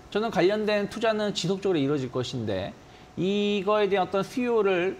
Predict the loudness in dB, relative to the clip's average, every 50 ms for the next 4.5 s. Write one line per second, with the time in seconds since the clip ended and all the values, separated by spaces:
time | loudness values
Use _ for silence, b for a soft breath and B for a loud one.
0 | -6 -2 0 2 4 4 4 4 2 0 -4 -6 -6 -4 -2 -2 -2 -2 -2 -2
1 | -2 -4 -4 -4 -6 -8 -10 -2 0 2 2 2 0 0 -2 -2 0 0 -2 -2
2 | -4 -6 -6 -4 -2 -2 -2 0 -2 -2 -2 -2 -2 -2 -4 -2 -2 -4 -4 -4
3 | -4 -4 -4 -4 -4 -6 -6 -6 -6 -4 -2 -4 -4 -4 -6 -6 -6 -6 -4 -4
4 | -4 -4 -6 -8 -8 -8 -8 -10 -12 -12